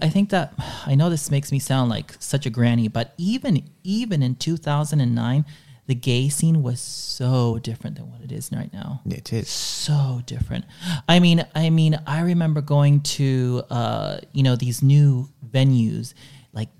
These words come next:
Speaker 1: Ducky and, you
Speaker 2: <laughs> Oh,
Speaker 1: know,
Speaker 2: yeah,
Speaker 1: y-, you know,
Speaker 2: Ducky.
Speaker 1: like, all
Speaker 2: Still
Speaker 1: of these,
Speaker 2: going.
Speaker 1: yeah, but all
Speaker 2: Mm.
Speaker 1: of these places that, you know, uh, Joiner's Arms and it,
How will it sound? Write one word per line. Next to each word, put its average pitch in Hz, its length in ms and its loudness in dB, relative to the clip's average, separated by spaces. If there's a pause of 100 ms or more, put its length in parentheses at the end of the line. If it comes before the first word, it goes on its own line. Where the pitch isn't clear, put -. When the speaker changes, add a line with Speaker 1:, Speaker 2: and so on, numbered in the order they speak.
Speaker 1:
Ducky 120 640 0
and, 117 360 -4
you 120 120 -6
Speaker 2:
<laughs> 120 40 2
Oh, - 40 4 (140)
Speaker 1:
know, 120 60 4
Speaker 2:
yeah, 117 180 0
Speaker 1:
y-, 147 200 4
you 147 120 6
know, 147 80 4
Speaker 2:
Ducky. 143 80 2
Speaker 1:
like, 143 200 2
all 175 200 0
Speaker 2:
Still 202 120 2
Speaker 1:
of 170 60 2
these, 185 80 4 (160)
Speaker 2:
going. 147 100 -6
Speaker 1:
yeah, 165 260 -2
but 135 240 -4
all 165 200 2
Speaker 2:
Mm. 196 60 0
Speaker 1:
of 180 60 -2
these 175 180 -4
places 156 460 -4
that, 123 280 0 (360)
you 139 140 4
know, 123 540 2
uh, 113 400 -2
Joiner's 135 480 0
Arms 117 480 2
and - 100 -6
it, 143 180 -4